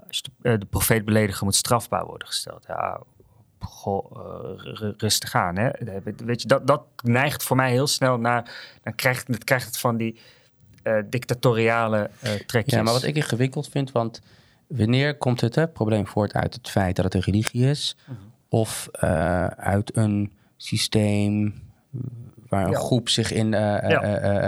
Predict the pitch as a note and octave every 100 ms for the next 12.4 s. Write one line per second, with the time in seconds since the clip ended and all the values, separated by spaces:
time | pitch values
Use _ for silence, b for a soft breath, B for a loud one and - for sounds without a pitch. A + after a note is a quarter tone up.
0 | G2 - B B B _ - G2 F#2+ G2+
1 | G#2 - G#2+ G2+ A2+ B2+ A#2+ - G#2+ G2
2 | C#3 A#2+ F#2+ F2+ G2+ G2+ F#2 G#2 G#2 A#2
3 | A2+ A2 - A2+ C3 C#3 C#3 - A2+ G2+
4 | G2+ - G2+ F#2 F#2+ F2+ - G2 G2+ G2
5 | - A2+ G#2+ F#2+ A2 - A#2+ A#2 A#2 A#2
6 | A#2 B2 B B B - B2+ C#3+ C#3+ -
7 | C3 A#2 - - A#2+ - B2 A#2+ D3 D3+
8 | - B2 B2 A2+ - A2 - A2+ A2 G#2
9 | - - - - B B D3 - - C#3+
10 | D#3+ B2 G#2+ A2+ A2 A#2 B2+ D#3 C#3 D3+
11 | C3+ C3 A#2+ A#2+ B2 A#2+ A#2+ C#3+ C#3+ C#3+
12 | C3+ - B2 A#2+